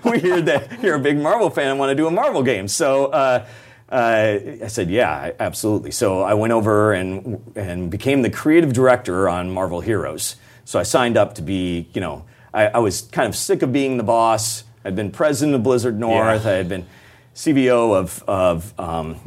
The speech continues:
Speaker 1: of Flagship, and I was like, "You know, I don't, I don't wanna do businessy types of things anymore. I, I wanna get back to being creative.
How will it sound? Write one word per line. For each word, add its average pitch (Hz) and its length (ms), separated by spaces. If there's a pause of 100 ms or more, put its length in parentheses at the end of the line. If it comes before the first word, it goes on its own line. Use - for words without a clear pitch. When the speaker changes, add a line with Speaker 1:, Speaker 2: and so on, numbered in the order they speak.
(280)
Speaker 1:
of 87 280
Flagship, 127 800
and 101 80
I 98 60
was 92 120
like, 98 200
"You 139 80
know, 123 120
I 117 120
don't, 127 180
I 139 80
don't 139 120
wanna 120 200
do 101 440
businessy 95 760 (120)
types 95 260
of 90 100
things 95 360
anymore. 90 420
I, 90 240
I 120 100
wanna 110 220
get 87 220
back 110 260
to 107 60
being 95 260
creative. 90 500